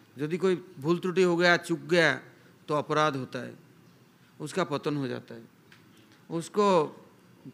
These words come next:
दोबारा प्रायश्चित्त के द्वारा भी उनका, हाँ, सुधार नहीं होता। और अपराध ऐसे होता है कि जिसका कोई अता पता नहीं है,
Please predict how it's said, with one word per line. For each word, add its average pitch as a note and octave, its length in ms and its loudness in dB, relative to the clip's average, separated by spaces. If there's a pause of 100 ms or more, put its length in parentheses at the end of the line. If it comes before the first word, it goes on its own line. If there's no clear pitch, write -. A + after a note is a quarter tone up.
(160)
दोबारा E3+ 400 4
प्रायश्चित्त E3 540 0
के G3 140 2
द्वारा E3+ 340 4
भी G3 120 4
उनका, F#3+ 500 4 (680)
हाँ, D3 300 -6 (140)
सुधार E3 400 0
नहीं D#3 220 0
होता। C3 340 -6 (920)
और F3+ 420 0 (160)
अपराध F3 540 2
ऐसे E3 300 0
होता F3+ 260 2
है E3+ 220 4 (800)
कि D#3 320 -2 (460)
जिसका D3 380 -6
कोई D#3+ 360 0 (580)
अता D#3 160 -4
पता D3+ 240 -2
नहीं D3 260 -2
है, A#2+ 180 -8